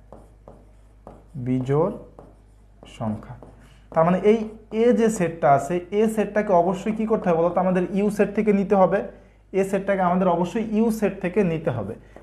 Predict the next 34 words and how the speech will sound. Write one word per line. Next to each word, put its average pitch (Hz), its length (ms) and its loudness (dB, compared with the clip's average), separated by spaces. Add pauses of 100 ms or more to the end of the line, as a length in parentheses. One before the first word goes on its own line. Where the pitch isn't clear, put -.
(140)
তাহলে 160 160 0
দেখো 180 200 6
তো 208 280 0 (500)
ইউ 247 160 0
সেটের 247 280 -2
মধ্যে 233 200 0
বিজোড় 208 260 2
সংখ্যা 208 280 -4
আছে 208 140 -6
কোনগুলা? 160 380 0
দেখো 143 220 -2
তো - 440 -2 (100)
এক, 202 480 4 (100)
তিন, 190 400 -4 (120)
পাঁচ, 185 360 2 (160)
সাত, 175 560 0
নয়, 160 420 0 (280)
এরকম 170 260 0
করে 190 180 4
করে 196 140 2
কত 196 160 0
পর্যন্ত 196 300 0
আছে? 196 160 -2
উনিশ 220 260 0
পর্যন্ত 143 340 -2
আছে। 120 120 -2
তাহলে 151 160 -4
আমরা 180 140 2
এগুলো 185 160 2
একটু 185 160 -4
লিখে 196 180 0
ফেলি 185 280 0 (640)
যে 139 240 -2 (100)
এক, 160 520 2